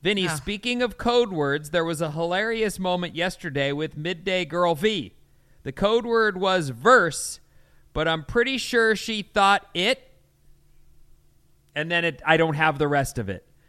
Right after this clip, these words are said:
Speaker 1: Did that happen? Did something happen?
Speaker 2: No, 'cause I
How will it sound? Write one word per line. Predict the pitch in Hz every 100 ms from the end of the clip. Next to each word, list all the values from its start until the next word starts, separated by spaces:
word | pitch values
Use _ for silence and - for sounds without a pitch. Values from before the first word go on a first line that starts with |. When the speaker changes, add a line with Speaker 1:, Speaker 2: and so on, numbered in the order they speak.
| _ _
Speaker 1:
Did | 143
that | 208 254
happen? | 214 240 247 320 311
Did | 233 160
something | 254 254 247
happen? | 185 214 - 330 381 370 - _ _ _ _ - _ _ _ _ _ _
Speaker 2:
No, | 185 208 247
'cause | 151 - 190 - - - _ _ _ _ _ _ _ _ _ _ _ _ _ _
I | 175 170 175 175 175